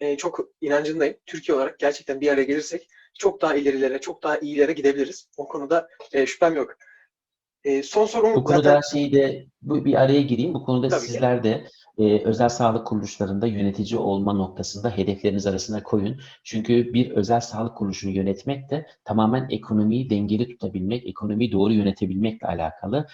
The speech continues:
Speaker 2: Bu konuda sizin de bilgi birikimlerinize sağlık sektörünün ihtiyacı var Mert. Öğrenci arkadaşlara da bu konuda selamlarımızı ileterek en azından bunu da,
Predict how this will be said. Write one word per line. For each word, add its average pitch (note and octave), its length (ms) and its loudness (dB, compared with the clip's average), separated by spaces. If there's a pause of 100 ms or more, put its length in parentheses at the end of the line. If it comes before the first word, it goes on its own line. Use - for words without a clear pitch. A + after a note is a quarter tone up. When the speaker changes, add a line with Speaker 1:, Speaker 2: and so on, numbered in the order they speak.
(160)
Speaker 2:
Bu G#2+ 100 -4
konuda A2+ 240 -2
sizin A2+ 300 -6
de G#2 120 -2
bilgi G2 240 -4
birikimlerinize F#2+ 640 -6
sağlık G#2 360 -6
sektörünün G#2 400 -10
ihtiyacı F#2+ 460 -6
var E2+ 160 -4
Mert. G2+ 200 -10 (340)
Öğrenci F#2+ 340 2
arkadaşlara F#2+ 520 -4
da F#2+ 80 -6
bu F#2 60 -14
konuda F#2+ 400 -4 (260)
selamlarımızı G2 600 0
ileterek A#2 480 -4
en G2 120 -4
azından G2+ 420 -2
bunu A2 200 2
da, A2 220 -2